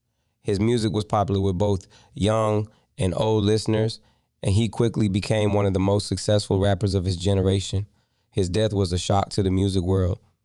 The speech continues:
and he was mourned by fans around the world. Juice world's unreleased song Game is a raw and emotional song that gives a glimpse into his struggles with drugs and love. The song reminder of Juice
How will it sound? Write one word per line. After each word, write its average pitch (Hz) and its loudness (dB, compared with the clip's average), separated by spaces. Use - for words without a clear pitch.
and 101 0
he 110 4
was 98 2
mourned 101 2
by 95 2
fans 98 2
around 92 2
the 85 0
world. 87 0
Juice 120 -2
world's 117 0
unreleased 107 0
song 101 0
Game 95 0
is 85 -4
a 82 -4
raw 101 0
and 104 0
emotional 101 0
song 95 -2
that 98 0
gives 101 0
a 95 0
glimpse 104 0
into 95 -2
his 110 -2
struggles 101 0
with 92 -2
drugs 101 0
and 95 2
love. 95 -2
The 101 -6
song 113 0
reminder 107 0
of 90 -4
Juice 101 -2